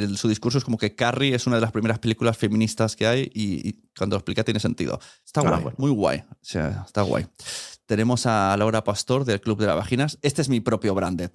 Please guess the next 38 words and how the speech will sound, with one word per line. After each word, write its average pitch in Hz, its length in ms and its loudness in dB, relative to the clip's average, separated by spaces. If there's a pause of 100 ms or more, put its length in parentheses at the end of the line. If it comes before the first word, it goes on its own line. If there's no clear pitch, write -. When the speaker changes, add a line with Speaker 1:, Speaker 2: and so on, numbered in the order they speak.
(140)
Speaker 1:
porque 107 220 -2
es - 80 0
cliente 107 400 2
mía 117 440 0
y 110 260 0
yo 139 240 2
Speaker 2:
Ah, 87 120 2
vale. 80 240 -2
Speaker 1:
digo 135 520 0 (140)
que 127 340 0
el 113 140 -2
Club 156 160 -2
de 165 80 0
las 131 120 0
Vaginas, 135 360 0
esto 151 180 0
lo 139 100 2
digo, 175 340 0 (160)
vamos, 101 440 -4 (260)
segu-, 104 400 0
si - 180 -2
estuviera 160 500 0
en 120 220 2
un 120 220 2
podium 107 400 0
podcast, - 520 -2 (640)
eh, 95 580 2 (140)
se, - 300 -2
estaría, 127 720 0 (100)
habría 123 460 0
fenómeno 127 480 0
fan 170 340 0
como 110 420 0
de 104 80 0
Estirando 110 300 0
el 98 60 -4
Chicle. - 380 -6 (520)
Speaker 2:
Vaya. 82 380 0